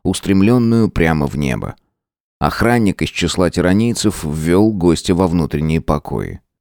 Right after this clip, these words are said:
«Байрон Мэлейн?» уточнил находящийся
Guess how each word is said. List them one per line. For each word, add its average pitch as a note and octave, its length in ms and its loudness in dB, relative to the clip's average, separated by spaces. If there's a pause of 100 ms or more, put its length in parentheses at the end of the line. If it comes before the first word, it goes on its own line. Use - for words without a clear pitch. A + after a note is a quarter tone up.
(120)
«Байрон G#2 840 2 (120)
Мэлейн?» C3+ 920 4 (520)
уточнил G#2 560 2
находящийся G2 800 2